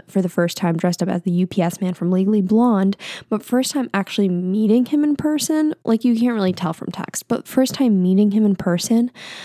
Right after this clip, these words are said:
I was like, "Oh, he's a sweet, genuine guy." Like, he's literally nervous to be here right now eating shrimp tempura with me, except I was not the one eating shrimp tempura. I'm vegan,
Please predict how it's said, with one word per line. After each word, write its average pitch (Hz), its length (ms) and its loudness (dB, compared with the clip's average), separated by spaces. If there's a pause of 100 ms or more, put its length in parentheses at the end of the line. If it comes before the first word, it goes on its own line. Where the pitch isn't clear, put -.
(260)
I 220 80 6
was 220 100 2
like, 196 240 0
"Oh, 196 60 0
he's 185 180 2
a 190 60 2
sweet, - 360 -2
genuine 160 460 2
guy." - 300 -6 (160)
Like, 196 100 0
he's 185 220 2
literally 180 420 2
nervous 170 720 0
to 202 100 2
be 170 140 -2
here - 200 -4
right - 220 -4
now - 240 -6
eating 180 420 0 (480)
shrimp 170 340 0
tempura 165 520 0
with 151 240 -6
me, 196 240 -6 (140)
except 220 340 -4
I 196 160 2
was 165 180 -2
not 170 240 -2
the 170 100 -4
one 160 180 -4
eating 160 260 -4
shrimp 170 380 -6
tempura. 180 580 -2
I'm 190 260 0
vegan, 180 600 0